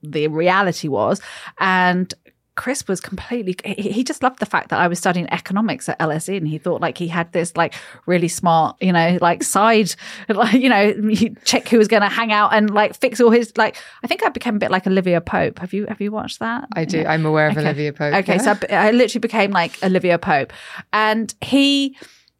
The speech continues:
Speaker 1: he was so generous, and I th-, even to this day, if anybody speaks about him and, and people have such a wrong impression of him, thinking he's a misogynist. And th-, he is the opposite. He was such a champion. He made sure I went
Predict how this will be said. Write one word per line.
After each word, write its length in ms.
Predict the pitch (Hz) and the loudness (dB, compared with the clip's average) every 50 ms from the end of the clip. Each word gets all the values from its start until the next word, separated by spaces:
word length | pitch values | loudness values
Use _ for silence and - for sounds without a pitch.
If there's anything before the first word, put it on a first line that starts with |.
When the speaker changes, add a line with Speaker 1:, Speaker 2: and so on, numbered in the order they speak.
| _ _ _ _ _ _ _ _ _ _ _ _ _ _ _ _ _ _ - - - | _ _ _ _ _ _ _ _ _ _ _ _ _ _ _ _ _ _ -20 -16 -8
Speaker 1:
he 140 | - - 233 | 0 0 2
was 120 | 226 247 - | 2 2 2
so 160 | - 254 233 | 2 2 2
generous, 680 | 226 226 226 226 202 175 156 151 170 - - - - - - | 4 2 2 2 4 2 2 2 0 -2 -8 -14 -14 -8 -2
and 120 | 190 208 214 | 0 2 2
I 100 | 214 226 | 2 0
th-, 180 | - - - - - _ _ _ _ _ _ _ _ _ _ - - | -2 -6 -8 -8 -14 _ _ _ _ _ _ _ _ _ _ -10 -2
even 200 | - 247 262 269 | 0 2 4 4
to 80 | 254 254 | 4 4
this 160 | 240 240 226 | 2 0 2
day, 180 | - 214 202 190 | 2 2 2 4
if 60 | 190 | 2
anybody 300 | 202 208 226 220 220 214 | 2 2 2 2 0 0
speaks 280 | 208 - - 220 208 - | 0 0 -2 -2 -2 0
about 220 | - 175 131 127 | -2 0 2 2
him 240 | 170 170 170 170 - - | 2 0 -2 -4 -4 -4
and, 200 | - 180 175 165 | -4 -4 -4 -2
and 240 | 101 180 185 170 - - _ _ _ - 151 - - | -2 -4 -4 -4 -8 -12 _ _ _ -18 -18 -10 -4
people 320 | - 220 214 220 208 196 180 | -4 -4 -2 0 -2 -2 0
have 180 | 190 202 190 - | -2 -2 -4 -2
such 240 | - - - - | -4 -4 -4 -2
a 100 | 240 226 | -4 -4
wrong 420 | 202 202 202 196 202 214 214 214 202 | -4 -4 -6 -2 2 2 2 2 2
impression 440 | 190 180 - 180 180 - - 165 165 | 0 -2 -2 -4 -4 -4 -6 -8 -6
of 60 | 185 | -4
him, 140 | 160 156 165 | -4 -4 -4
thinking 260 | - 190 180 180 175 | -6 -6 -6 -4 -2
he's 160 | 180 185 185 | -4 -2 -2
a 40 | - 180 | -2 -2
misogynist. 640 | 180 175 - - 160 156 - 151 156 156 156 - - | -2 -2 -2 -4 -4 -4 -4 -4 -4 -4 -6 -6 -10
And 60 | - | -12
th-, 100 | - - - - - - - - _ | -12 -12 -14 -16 -20 -20 -20 -20 _
he 280 | - - 269 285 285 | -2 0 0 2 2
is 140 | 269 226 208 | 2 0 0
the 160 | - 214 - - _ - | -2 -6 -6 -6 _ -2
opposite. 500 | 214 208 - - 233 196 - 180 117 160 | -2 -2 0 -2 0 0 2 0 0 2
He 120 | 190 226 | 2 4
was 160 | 214 214 214 | 4 4 2
such 400 | - - - 226 202 - - - - - | 2 0 0 2 2 0 -2 -6 -4 -4
a 40 | 208 | -4
champion. 560 | - - - 180 175 175 - - 160 143 - - - - - - - | -4 -2 -2 -2 -2 -2 -2 0 0 0 0 -2 -10 -16 -16 -18 -10
He 200 | - - 226 233 | -2 2 4 4
made 200 | 226 220 214 208 | 4 4 4 2
sure 180 | - 233 196 185 - | 2 4 2 4 4
I 60 | 190 | 4
went 160 | 196 190 170 | 2 2 2